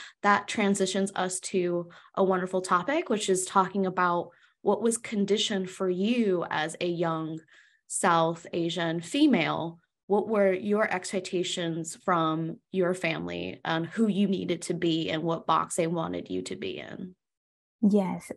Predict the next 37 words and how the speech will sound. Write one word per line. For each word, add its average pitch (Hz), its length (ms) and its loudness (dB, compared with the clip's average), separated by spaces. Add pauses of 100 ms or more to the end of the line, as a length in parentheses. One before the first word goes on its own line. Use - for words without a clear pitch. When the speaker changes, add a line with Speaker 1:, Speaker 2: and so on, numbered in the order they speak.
Speaker 2:
so 190 580 4
there 208 140 6
was 233 120 4
a 277 60 6
lot 277 180 2
of 226 200 0 (140)
expectation 208 840 0
in 196 100 4
the 185 120 -2
terms 180 440 -4
that 160 400 -4 (340)
my 180 160 4
parents 180 500 -2 (120)
always 175 380 0
wanted 175 380 -4
me 175 180 -4
to - 140 -14
be 175 340 0 (560)
the 180 120 2
typical 202 840 4
obedient, 170 720 0 (180)
traditional 170 640 0
Bengali 160 600 -4
girl. 190 420 0 (840)
And 180 140 4
this 190 180 2
is 185 180 4
where 180 240 2
I - 40 -14
feel 180 260 2
like 160 180 -2
there 175 80 2
was 165 140 0
a 165 40 0
lot 165 220 -4
of - 180 -12
conflict 160 600 -4